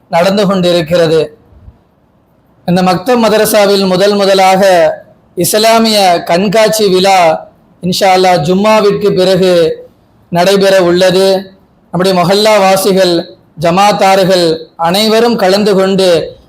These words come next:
அதிலே இஸ்லாமிய வரலாறுகள், இஸ்லாம் சம்பந்தப்பட்ட பல்வேறு அற்புதங்கள் கொண்ட முக்கியமான இடங்கள் அதிலே ப்ராஜெக்ட் மாதிரி செய்யப்பட்டுள்ளது.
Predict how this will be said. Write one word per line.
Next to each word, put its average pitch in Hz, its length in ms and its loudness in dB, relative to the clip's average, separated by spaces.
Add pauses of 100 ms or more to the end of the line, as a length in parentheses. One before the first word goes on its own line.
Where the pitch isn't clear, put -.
(280)
அதிலே 208 480 2
இஸ்லாமிய 208 560 0
வரலாறுகள், 196 920 0 (300)
இஸ்லாம் 226 460 0
சம்பந்தப்பட்ட 214 680 0 (540)
பல்வேறு 220 440 0
அற்புதங்கள் 214 680 0
கொண்ட 196 300 -2 (500)
முக்கியமான 214 720 0
இடங்கள் 208 520 0 (340)
அதிலே 180 300 0
ப்ராஜெக்ட் 190 720 0
மாதிரி 196 460 0
செய்யப்பட்டுள்ளது. 175 880 -2